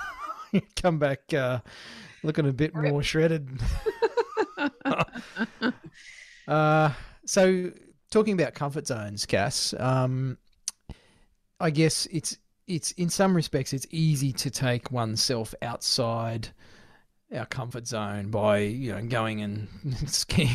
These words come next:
Speaker 1: across Antarctica and back. Uh, and even, you know, me dragging my wife down to the southern tip of Tasmania to do eight days in the scrub,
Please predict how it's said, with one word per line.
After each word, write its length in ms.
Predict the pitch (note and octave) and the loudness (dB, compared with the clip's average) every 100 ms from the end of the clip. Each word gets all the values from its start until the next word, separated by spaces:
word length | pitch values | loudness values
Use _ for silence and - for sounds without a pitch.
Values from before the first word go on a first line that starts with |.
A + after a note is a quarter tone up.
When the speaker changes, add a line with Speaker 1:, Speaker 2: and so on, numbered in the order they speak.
| - | 2
Speaker 1:
across 480 | F3 - - E3 - | 0 0 -4 -2 -2
Antarctica 680 | B2+ A#2 A#2 A#2 - A#2+ G#2+ | -2 -4 -2 -4 -4 -6 -4
and 160 | G2 | -2
back. 400 | G2+ - - - - - - - - - | -4 -4 -6 -10 -16 -20 -20 -20 -14 -6
Uh, 200 | A2 G2+ | -4 0
and 160 | C#3+ D#3 | 0 4
even, 400 | E3 C3 A#2 A#2 | 4 4 -2 -6
you 440 | - - - C3+ | -6 -4 -2 0
know, 280 | A2 G#2+ A#2 F#3 | 2 2 0 0
me 420 | C3+ - C3 B2 | -2 2 4 4
dragging 300 | A2+ G#2+ G#2+ | 4 2 2
my 80 | G#2 | 0
wife 380 | G#2 G#2+ G#2 - | 2 2 2 2
down 260 | G#2+ G#2 | 2 2
to 140 | G#2 G#2+ | 2 2
the 200 | G#2 G#2 - - - - - _ | 2 0 -10 -18 -18 -20 -20 _
southern 580 | - A2 G#2+ G2+ G#2 - _ _ _ - | 0 2 4 0 -2 -6 _ _ _ 0
tip 220 | C#3 A2+ | 2 2
of 100 | G#2+ | -2
Tasmania 720 | - A2 A2 A2 A#2 A#2 G2+ | 0 0 0 2 4 4 2
to 60 | G2+ | 0
do 300 | G#2+ G#2+ G#2+ | 2 2 4
eight 180 | G#2+ G#2+ | 2 0
days 440 | G#2+ A2 A2 A2 | 0 2 0 0
in 60 | G#2 | 0
the 80 | G#2 | 0
scrub, 440 | - G#2+ G#2 | 2 2 2